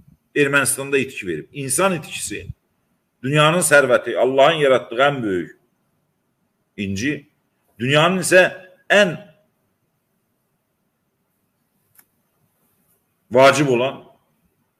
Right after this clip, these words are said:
canlısı insandır. Bundan o tərəfəsi yoxdur ki. Biz insan itiririk.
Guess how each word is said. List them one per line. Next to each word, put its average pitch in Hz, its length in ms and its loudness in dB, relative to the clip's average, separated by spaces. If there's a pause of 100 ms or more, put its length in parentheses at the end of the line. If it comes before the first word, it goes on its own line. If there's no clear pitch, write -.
(160)
canlısı 135 520 2
insandır. 156 560 -6
Bundan 135 240 -4
o 143 100 -2
tərəfəsi 131 380 -2
yoxdur 202 300 -2
ki. - 180 -16 (1080)
Biz 175 240 -6
insan 180 320 0
itiririk. 101 560 -4